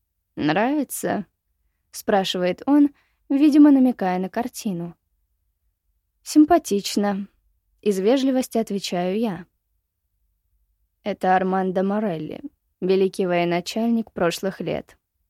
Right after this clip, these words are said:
Мой давний прадед", поясняет дракон. "Поработитель и убийца тысяч вериков?" хмуро уточняю я. "Именно так",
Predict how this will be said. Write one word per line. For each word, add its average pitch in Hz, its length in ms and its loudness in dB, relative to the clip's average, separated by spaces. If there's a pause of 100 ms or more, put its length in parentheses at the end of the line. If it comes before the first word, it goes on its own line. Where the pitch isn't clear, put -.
(160)
Мой 262 240 2
давний 214 380 0
прадед", - 580 -6 (520)
поясняет 214 580 -2
дракон. 175 560 -8 (2250)
"Поработитель 226 840 -2
и 226 140 0
убийца 220 500 -2
тысяч 226 540 -6
вериков?" 302 760 -4 (680)
хмуро 262 380 2
уточняю 202 600 -4
я. 190 260 -6 (1120)
"Именно 220 480 0
так", - 480 -8